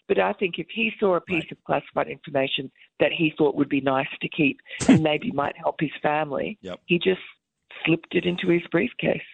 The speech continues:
Speaker 3: Yeah, hard to argue that. That's been their history. The great Miranda Devine here on Sid and Friends in the Morning. Sid Rosenberg, Andrew Giuliani sitting in today. Miranda, there's been this kind of back and forth about the way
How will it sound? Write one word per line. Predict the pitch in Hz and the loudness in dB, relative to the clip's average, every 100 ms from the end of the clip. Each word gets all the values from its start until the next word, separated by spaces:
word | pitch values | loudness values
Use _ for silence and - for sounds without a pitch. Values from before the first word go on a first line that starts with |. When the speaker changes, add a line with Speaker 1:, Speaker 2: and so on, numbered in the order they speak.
| _ - - | _ -18 0
Speaker 3:
Yeah, | 151 151 | 2 4
hard | 120 151 | 4 4
to | 160 | 4
argue | 151 131 135 | 2 2 2
that. | 139 156 - | 4 2 2
That's | 143 - | 0 0
been | 175 147 | 0 2
their | 139 | 4
history. | 123 165 - 143 | 4 4 2 2
The | 127 | 4
great | 123 143 | 4 4
Miranda | 135 139 156 151 | 4 4 4 4
Devine | 131 120 151 151 | 2 4 2 2
here | 139 156 | 2 2
on | 143 | 2
Sid | - 156 | 2 0
and | 143 | 2
Friends | 127 156 147 | 4 4 4
in | 143 | 4
the | 139 | 4
Morning. | 143 165 180 | 6 4 4
Sid | - 170 | 0 4
Rosenberg, | 151 156 160 147 175 131 | 4 4 2 4 4 4
Andrew | 156 151 | 4 4
Giuliani | 123 139 143 160 127 | 4 4 4 4 2
sitting | - 87 76 | -2 -2 -2
in | 87 | -2
today. | 76 76 90 - - - - - | 0 2 0 -4 -16 -18 -4 4
Miranda, | 165 170 208 196 165 | 4 4 2 2 2
there's | 151 156 127 | 2 0 0
been | - 226 | 0 2
this | 165 151 | 4 2
kind | - 160 156 | 4 4 4
of | 123 | 2
back | 156 160 151 | 2 2 0
and | 131 | -4
forth | - 156 147 139 | 2 4 4 2
about | 117 147 139 139 - | 0 2 2 0 -4
the | |
way | 135 143 165 156 151 | 0 4 4 2 -2